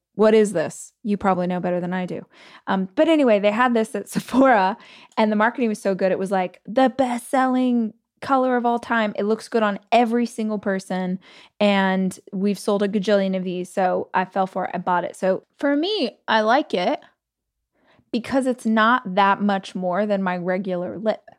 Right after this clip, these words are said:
Again, if you are watching this on YouTube, you can see it. If you wanna see it, go to YouTube. In any event, I like it. It, you know, all makeup is so freaking expensive now. I don't wear a lot of it, and then I'm always shocked. I think this was, like, thirty-five dollars or something,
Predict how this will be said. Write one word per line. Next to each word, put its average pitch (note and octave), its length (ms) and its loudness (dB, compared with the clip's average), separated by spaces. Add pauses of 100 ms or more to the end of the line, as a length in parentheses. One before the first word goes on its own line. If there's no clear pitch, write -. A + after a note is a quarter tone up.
(1000)
Again, G#3+ 460 2 (260)
if G#3 160 -8
you G3 100 0
are G3+ 80 0
watching G3+ 320 0
this G3 160 -8
on F#3 80 -6
YouTube, F#3 340 -6
you F#3 120 -8
can F3 160 -12
see D4+ 240 -4
it. C4 120 -6 (320)
If - 80 -20
you A3 80 0
wanna G#3 220 2
see G3 220 -4
it, A3 100 -6 (380)
go G3 180 0
to G3 80 0
YouTube. G3 460 -4 (920)
In C#4+ 100 4
any D4+ 180 6
event, B3 380 4 (1200)
I D#4+ 100 0
like G#3+ 260 0
it. D4 280 0
It, D4+ 220 0 (140)
you C#4+ 100 4
know, C#4+ 240 4
all C#4 140 4
makeup C4 360 0
is G3+ 120 -4
so A3+ 160 -2
freaking A3 440 -4
expensive F#3+ 480 -8
now. C4 200 0
I - 20 0
don't A3 220 -2
wear F#3+ 240 0
a G3 80 0
lot G#3+ 240 2
of A#3 100 -2
it, B3 240 0
and G3 140 -2
then G3 80 -4
I'm F#3+ 100 -2
always F#3+ 220 -2
shocked. F3+ 480 -4
I F#3+ 80 -14
think A#3 220 -2
this A#3+ 180 -8
was, G#3 160 -10
like, F#3 200 -12
thirty-five F#3 640 -8
dollars - 420 -8
or - 60 -18
something, - 500 -14